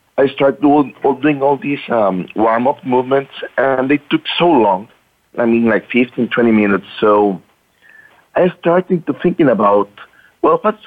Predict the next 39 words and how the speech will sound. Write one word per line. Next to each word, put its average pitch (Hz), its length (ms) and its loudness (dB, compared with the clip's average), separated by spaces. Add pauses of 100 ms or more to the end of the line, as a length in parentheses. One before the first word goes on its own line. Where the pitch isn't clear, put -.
(140)
what's 202 180 -4
the 170 120 2
reason 123 600 0 (240)
all 143 180 2
the 139 140 0
other 151 320 2
animals 117 520 0
are 117 120 2
ready 113 380 2
to 107 60 -6
move 110 320 2 (140)
and 98 140 -4
sprint 117 520 0 (340)
in 90 440 0
no 117 140 4
time, 95 540 -2 (720)
and, 110 340 2
uh, 101 100 2
how 131 300 -2
they, 127 300 4
they 110 240 2
jump 147 340 -2 (120)
just 123 240 0 (280)
into 160 300 0
the 110 420 2 (220)
movement. 120 500 -2 (200)
They 143 140 0
don't 131 340 -2 (180)
do 104 160 0
exercise, 95 600 -2
they 101 80 -2
just 92 240 -2
move. 95 280 -2 (840)
And 127 260 2
they 123 120 4
don't 120 180 -2
have 117 180 -2
any 107 300 0
illness, 110 480 2